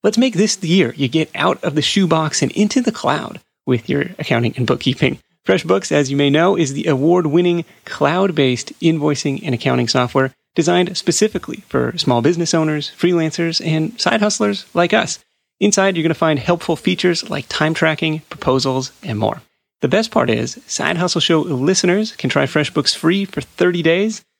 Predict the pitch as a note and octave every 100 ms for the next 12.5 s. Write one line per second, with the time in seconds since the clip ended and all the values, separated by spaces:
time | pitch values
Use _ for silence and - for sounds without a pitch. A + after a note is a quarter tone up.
0 | _ C#3 D#3 - D#3 - - B2 C3+ -
1 | C#3+ C#3+ C#3 C3+ C#3 E3+ B2 D3+ F3 F#3+
2 | F3+ _ _ _ D#3+ D#3 - G3 - G#3+
3 | G3+ - F#3 E3+ D#3+ E3+ F3 F3+ D#3+ C#3+
4 | - - - C#3 D#3+ D#3 F3+ G#3+ A3 -
5 | - D3+ E3+ E3 - - - D#3 E3+ E3
6 | E3 - D#3+ E3 - C3 A#2+ A2+ D#3+ E3
7 | D3+ C3+ D#3 D#3 D3+ D3 D#3 - D#3 D3+
8 | - - A2+ A#2+ - B2 B2 B2 - -
9 | - - - _ _ _ _ _ C3+ -
10 | - - F#3+ - G3 G3 - - - D3+
11 | - C#3+ D3 D3 - C3 B2+ B2+ - -
12 | B2 A2+ A#2+ - -